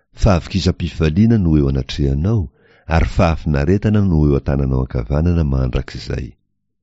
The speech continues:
Salamy fahafito ambin'ny folo. Fatokinan'Andriamanitra. Fivavaka Davida. Jehovah, miaino ny rariny, mandrenesa ny fitarainako,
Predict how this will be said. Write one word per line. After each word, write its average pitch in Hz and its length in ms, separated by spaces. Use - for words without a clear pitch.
Salamy 101 500
fahafito 87 460
ambin'ny 69 260
folo. 64 440
Fatokinan'Andriamanitra. 65 1400
Fivavaka 82 600
Davida. 71 640
Jehovah, 95 800
miaino 87 500
ny 113 160
rariny, 98 580
mandrenesa 82 680
ny 82 120
fitarainako, 82 760